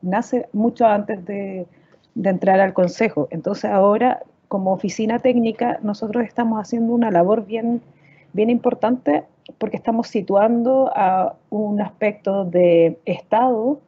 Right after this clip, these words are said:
donde todos estamos involucrados y todos podemos trabajar en eso, y donde la comunidad es la más, eh, importante. Así que les voy a empezar a compartir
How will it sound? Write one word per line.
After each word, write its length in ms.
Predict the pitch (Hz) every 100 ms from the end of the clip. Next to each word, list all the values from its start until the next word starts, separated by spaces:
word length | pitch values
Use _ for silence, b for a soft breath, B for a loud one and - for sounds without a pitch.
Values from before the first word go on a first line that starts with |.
| b b b
donde 360 | 196 185 180
todos 300 | 180 214 233
estamos 280 | - 233 233
involucrados 920 | 240 214 214 208 202 190 247 311 330 -
y 180 | - 202
todos 220 | 185 196
podemos 300 | 202 220 226
trabajar 500 | - 226 190 - 185
en 140 | 190 180
eso, 400 | 160 - 208 320 - b b b
y 400 | - 214 226 226 220
donde 240 | 220 214
la 140 | 208
comunidad 720 | 202 190 185 185 196 233 247 -
es 180 | 208 208
la 140 | 220
más, 540 | 202 190 226 233 - -
eh, 440 | 214 214 214 214 -
importante. 640 | 226 - 202 196 139 - -
Así 140 | -
que 80 | -
les 120 | 190
voy 140 | - 202
a 40 |
empezar 380 | 196 - 196 196
a 60 | 202
compartir 800 | 214 202 - - - 208 220